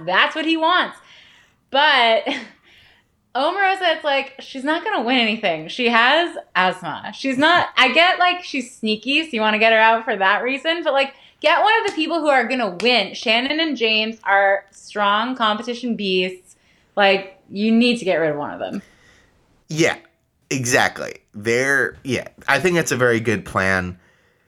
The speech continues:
Speaker 2: It's gonna be tough for Ross and Marissa, two people who I like and two people who I think are doing well because they've kind of been a little bit aligned with Shannon, and, or they,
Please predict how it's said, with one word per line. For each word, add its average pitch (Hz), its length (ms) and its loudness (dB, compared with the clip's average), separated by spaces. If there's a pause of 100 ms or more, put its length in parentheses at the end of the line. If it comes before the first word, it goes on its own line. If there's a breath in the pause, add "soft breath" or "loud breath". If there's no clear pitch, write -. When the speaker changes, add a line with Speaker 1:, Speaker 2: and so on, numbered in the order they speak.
(640 soft breath)
Speaker 2:
It's 113 100 -8
gonna 127 140 0
be 117 80 2
tough - 340 0
for 131 260 0
Ross 113 440 2
and 123 120 0
Marissa, 107 880 0 (520 loud breath)
two 127 140 -2
people 117 220 2
who 110 180 0
I 92 100 0
like 98 340 0
and 95 100 -8
two 104 140 -4
people 98 160 -4
who 98 60 -2
I 90 120 0
think 101 220 -6
are 87 80 -2
doing 90 320 -4
well 98 260 2
because 90 280 -6
they've 90 180 -4
kind 98 200 -4
of 87 80 -8
been 85 260 -4
a - 80 -10
little 110 260 0
bit 98 140 -2
aligned 110 420 0
with 90 180 -4
Shannon, 85 460 -4
and, 82 440 -10
or 87 100 -10
they, 85 220 -6